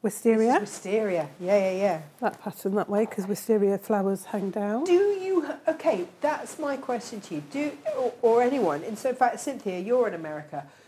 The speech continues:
Speaker 2: Do you have wisteria in America?
Speaker 1: I think they do, don't they?
Speaker 2: I don't know. It's just I remember seeing someone who'd done the most exquisite jacket out of the wisteria.
Speaker 1: And got it the wrong way up.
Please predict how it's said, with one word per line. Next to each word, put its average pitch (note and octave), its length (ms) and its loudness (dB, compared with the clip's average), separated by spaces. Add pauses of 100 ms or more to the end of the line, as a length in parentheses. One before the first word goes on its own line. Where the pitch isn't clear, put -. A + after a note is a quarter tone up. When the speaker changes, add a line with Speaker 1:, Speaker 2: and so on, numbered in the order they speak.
(400)
Speaker 2:
Do E4 120 2
you D#4 300 4
have C4+ 240 0
wisteria F#3+ 600 0
in D#3+ 60 -8
America? D3 500 -8 (1700)
Speaker 1:
I - 40 -20
think G#4 220 -6
they B3 40 0
do, D4 200 -4
don't E3+ 220 -6
they? G3+ 160 -6 (600)
Speaker 2:
I - 120 -20
don't E4 240 -6
know. D4 480 0
It's A3 160 -10
just B3+ 160 -8
I B3 60 0
remember B3 400 -4
seeing C4 280 -8
someone G#3+ 380 -8
who'd F3 220 -8 (340)
done G#3 180 -4
the G3+ 80 -8
most G3+ 320 -6
exquisite - 840 -10
jacket F3 580 -6 (120)
out F#3+ 220 -8
of G3 60 -8
the G3 60 -8
wisteria. F#3+ 800 -4 (120)
Speaker 1:
And G#3+ 140 -6
got F3+ 160 -6
it G3+ 80 2
the F#3 80 -2
wrong F#3+ 180 -4
way G3 160 -2
up. F3+ 180 -2